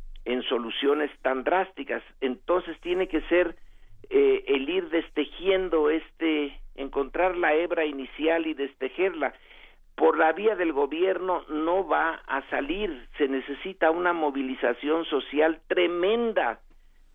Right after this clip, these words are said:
para empujarlos. En otras partes de América Latina ya hay varios presidentes, expresidentes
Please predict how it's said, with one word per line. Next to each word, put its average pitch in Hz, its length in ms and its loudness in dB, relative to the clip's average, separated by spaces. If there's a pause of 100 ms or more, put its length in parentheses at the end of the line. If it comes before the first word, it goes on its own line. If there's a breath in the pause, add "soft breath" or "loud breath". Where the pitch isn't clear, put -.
(120)
para 127 440 0 (180)
empujarlos. 151 1040 0 (1000)
En 165 200 2
otras 233 280 2
partes 214 320 2
de 165 80 2
América 196 380 0
Latina 196 380 0
ya 185 140 2
hay 196 80 2
varios 247 500 0
presidentes, 139 760 -2
expresidentes 135 920 -2